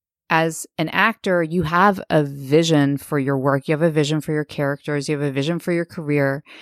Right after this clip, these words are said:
And when you accept a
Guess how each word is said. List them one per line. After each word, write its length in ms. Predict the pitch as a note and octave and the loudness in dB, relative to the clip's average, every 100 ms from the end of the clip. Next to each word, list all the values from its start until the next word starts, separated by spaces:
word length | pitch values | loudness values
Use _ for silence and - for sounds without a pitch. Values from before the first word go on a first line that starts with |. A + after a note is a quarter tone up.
| - - _ | -20 -20 _
And 560 | G3 A3 G3 F3 E3+ E3+ _ | 2 4 4 4 2 -2 _
when 680 | D#3+ E3+ F3 F3+ F3 F3 E3+ | -4 2 4 4 2 -2 -4
you 240 | E3 D#3+ | -4 -4
accept 800 | D3+ - - D#3 - _ - - _ _ _ _ - | -6 -6 -2 -2 -2 _ -16 -16 _ _ _ _ -2
a 140 | D3 | -2